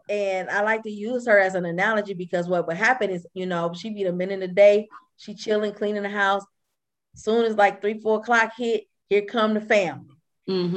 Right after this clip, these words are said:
Speaker 1: Kids want something, the daddy wants something, the mama wants something, even the dog wanted something.
Speaker 2: <laughs>
Speaker 1: And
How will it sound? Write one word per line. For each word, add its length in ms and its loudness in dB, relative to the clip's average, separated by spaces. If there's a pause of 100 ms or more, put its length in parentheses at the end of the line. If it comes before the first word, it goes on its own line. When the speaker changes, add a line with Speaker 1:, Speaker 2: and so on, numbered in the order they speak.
Speaker 1:
Kids 300 4
want 300 -2
something, 460 -2
the 60 -10
daddy 440 4
wants 360 -4
something, 380 -4
the 60 -8
mama 360 -4
wants 260 -4
something, 200 -4
even 180 -6
the 80 -6
dog 460 4
wanted 240 -8
something. 340 -6
Speaker 2:
<laughs> 180 -4
Speaker 1:
And 720 4